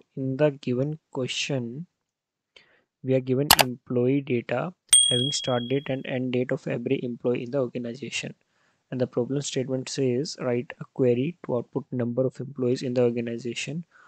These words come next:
for every month." That is, for every month, we have to write the number of employees in that particular month. And also it says that give the results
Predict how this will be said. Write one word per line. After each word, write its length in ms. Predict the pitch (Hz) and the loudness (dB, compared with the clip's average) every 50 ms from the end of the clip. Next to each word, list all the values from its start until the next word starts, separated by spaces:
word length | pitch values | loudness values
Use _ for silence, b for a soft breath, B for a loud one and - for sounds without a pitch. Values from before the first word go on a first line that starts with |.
| b b b _ _ - | b b b _ _ 0
for 140 | 131 143 - - - | 0 0 0 0 0
every 480 | 139 120 120 120 - - 131 143 151 | 0 0 0 0 -2 0 2 2 2
month." 420 | 156 120 113 123 120 107 - - - - - | 0 -2 -4 -4 -6 -6 -6 -12 -16 -8 -4
That 200 | 135 123 120 120 | -4 -2 0 0
is, 200 | 156 196 185 - | -2 -2 -2 -4
for 180 | - 143 127 127 | -2 2 2 4
every 300 | 123 127 147 143 143 139 | 2 2 2 0 0 2
month, 300 | 127 139 165 185 - - - | 2 0 -2 -4 -6 -4 -2
we 120 | 131 123 | -2 -2
have 200 | - 135 - _ | -2 -6 -6 _
to 80 | 151 139 | 0 2
write 260 | 131 127 131 135 147 | 2 2 0 0 0
the 80 | 160 143 131 120 | -2 0 0 0
number 160 | 120 123 127 | 0 0 0
of 160 | 127 - - | 0 -2 -4
employees 460 | 131 123 139 127 123 127 147 175 - | -6 -4 -2 0 2 2 2 0 -4
in 180 | - - 143 123 120 131 | -6 -6 -4 -2 -2 -2
that 120 | 131 - | -2 0
particular 480 | - 123 117 - 120 - 123 143 175 175 - - | 0 0 0 2 0 2 2 2 0 0 -2 -2
month. 320 | 131 120 113 - - - b b b b b b b b b b b b - | -2 -2 -2 -4 -8 -14 b b b b b b b b b b b b -2
And 100 | 143 135 | 2 4
also 280 | 123 120 120 - 156 143 | 4 4 4 4 4 4
it 100 | 131 - | 4 4
says 260 | - 135 131 147 156 | 6 6 6 6 6
that 200 | 160 151 151 - | 4 2 0 0
give 220 | - 135 127 139 - | 0 0 0 4 4
the 120 | 160 160 | 6 6
results 480 | 147 139 123 127 135 127 147 151 - | 8 6 6 6 6 4 4 4 0